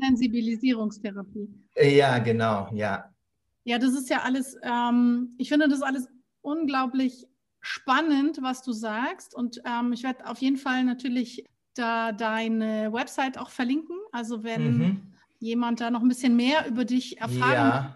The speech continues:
Speaker 1: möchte und noch ein bisschen mehr, du hast da einfach noch wahnsinnig viel mehr,
Speaker 2: Ja.
Speaker 1: das du tust und vieles zu berichten, dann... Ähm,
Speaker 2: Ja,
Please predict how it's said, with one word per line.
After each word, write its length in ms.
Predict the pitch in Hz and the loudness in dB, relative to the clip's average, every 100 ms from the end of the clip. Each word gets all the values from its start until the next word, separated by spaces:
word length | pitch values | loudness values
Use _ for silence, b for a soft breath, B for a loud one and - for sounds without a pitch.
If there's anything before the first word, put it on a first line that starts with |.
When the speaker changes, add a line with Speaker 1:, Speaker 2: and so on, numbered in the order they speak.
| - | -8
Speaker 1:
möchte 180 | 202 - | -8 -4
und 180 | 240 254 | -4 -4
noch 180 | 247 254 | -4 0
ein 120 | 233 | -2
bisschen 360 | 240 - 240 | -2 -4 -2
mehr, 180 | 240 254 | 0 0
du 100 | 247 | -2
hast 180 | 262 269 | -4 -6
da 40 | |
einfach 200 | - 247 | -8 -6
noch 140 | 233 220 | -4 0
wahnsinnig 460 | 240 247 240 233 - | 0 2 0 -2 -2
viel 480 | 262 254 247 254 - _ - | 2 4 4 0 -4 _ -2
mehr, 380 | 226 233 254 254 | 2 4 6 4
Speaker 2:
Ja. 60 | 262 | 2
Speaker 1:
das 120 | 254 - | -4 -12
du 80 | |
tust 420 | 240 - 285 285 269 | -12 -4 -4 -2 -2
und 120 | 220 | -4
vieles 380 | 247 247 247 - | -2 -2 -4 -6
zu 140 | 233 | -6
berichten, 720 | 233 240 269 - 269 277 285 | -4 -4 -6 -2 2 4 2
dann... 320 | 247 233 233 - | -2 -4 -4 -2
Ähm, 200 | 123 123 | 0 2
Speaker 2:
Ja, 540 | 123 113 117 135 | 2 2 0 -4